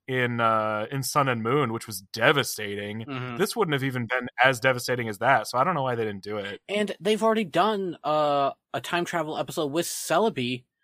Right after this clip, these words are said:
Speaker 2: um, uh, back in, uh, what is it, uh, uh, Sun and Moon.
Speaker 1: Yeah, so why not,
Speaker 2: Yeah.
Speaker 1: right? Just do it.
Speaker 2: Yeah.
Speaker 1: Just do it.
Speaker 2: We got to see young Kukui.
Speaker 1: Yeah, so that, I mean, my answer to your first question is, like,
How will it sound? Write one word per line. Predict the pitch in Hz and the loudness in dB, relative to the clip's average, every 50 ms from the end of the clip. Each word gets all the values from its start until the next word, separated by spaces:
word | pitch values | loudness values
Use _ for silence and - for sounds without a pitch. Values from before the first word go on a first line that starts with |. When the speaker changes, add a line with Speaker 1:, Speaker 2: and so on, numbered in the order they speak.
| _ _ _ _ _ _ _ - | _ _ _ _ _ _ _ -4
Speaker 2:
um, | 135 139 139 139 139 139 143 143 143 143 143 | -2 -2 0 0 0 -2 -2 -2 -4 -4 -4
uh, | 143 143 143 139 135 127 _ _ _ _ _ _ _ _ _ _ _ _ _ _ _ _ - | -4 -2 -2 -4 -4 -6 _ _ _ _ _ _ _ _ _ _ _ _ _ _ _ _ -4
back | 147 131 139 160 - - | 0 0 0 0 -2 -2
in, | 175 160 156 156 156 151 | -2 -2 -2 -2 -4 -4
uh, | 151 147 147 147 143 143 143 139 135 127 127 _ _ _ _ | -4 -4 -2 -2 -2 -2 -2 -4 -4 -8 -12 _ _ _ _
what | - 151 151 | -14 -12 -12
is | 139 127 | -10 -8
it, | 135 127 123 113 | -8 -8 -6 -6
uh, | 127 120 123 123 120 - _ _ _ _ _ _ _ _ _ _ _ _ _ _ _ _ _ _ _ _ _ _ _ | -6 -6 -6 -8 -8 -12 _ _ _ _ _ _ _ _ _ _ _ _ _ _ _ _ _ _ _ _ _ _ _
uh, | - 143 143 | -2 -2 -2
Sun | 135 - - 180 170 | -2 -2 -2 0 0
and | 170 175 | 0 2
Moon. | 185 202 180 123 - _ _ _ _ _ _ _ _ _ _ _ _ _ _ _ _ _ _ _ - | 2 2 0 0 -4 _ _ _ _ _ _ _ _ _ _ _ _ _ _ _ _ _ _ _ -6
Speaker 1:
Yeah, | 180 214 | -6 -4
so | - - - 170 | -4 -4 -4 -2
why | 180 202 208 | -2 -2 -2
not, | 208 214 190 107 196 | 0 0 0 0 -2
Speaker 2:
Yeah. | 190 151 - | -4 -6 -4
Speaker 1:
right? | 110 117 139 185 208 196 - _ _ _ _ _ _ _ _ _ _ _ _ | -4 -4 -4 -4 -4 -8 -12 _ _ _ _ _ _ _ _ _ _ _ _
Just | - 190 - | -18 -10 -4
do | - 240 214 | -2 -2 -2
it. | 120 - | -2 -4
Speaker 2:
Yeah. | 214 214 160 - _ | -6 -10 -14 -14 _
Speaker 1:
Just | - 135 - - | -18 -18 -14 -12
do | - 98 92 | -10 -10 -10
it. | 90 - _ _ _ _ | -12 -14 _ _ _ _
Speaker 2:
We | - 147 | -8 -6
got | 156 151 | -6 -6
to | 151 | -4
see | - - 175 | -4 -4 -4
young | 160 151 151 160 | -2 -2 -4 -2
Kukui. | - - 165 - - 185 165 131 107 - _ _ _ _ _ _ - | -4 -6 -6 -4 -4 -4 -4 -4 -6 -10 _ _ _ _ _ _ -8
Speaker 1:
Yeah, | 139 190 196 139 - | -6 -6 -6 -8 -10
so | - - 143 143 | -6 -4 0 2
that, | 165 180 151 | 2 4 4
I | 143 | 2
mean, | 151 151 147 143 | 2 2 2 2
my | 143 139 | 2 2
answer | 143 165 175 170 180 160 | 2 0 0 -2 -2 -2
to | 147 135 | -2 -2
your | 127 120 | -2 -2
first | 117 - 143 135 - | -2 -4 -4 -4 -2
question | - 117 104 - 117 | -4 -4 -4 -6 -8
is, | 107 101 101 | -10 -8 -8
like, | 104 98 95 | -10 -10 -10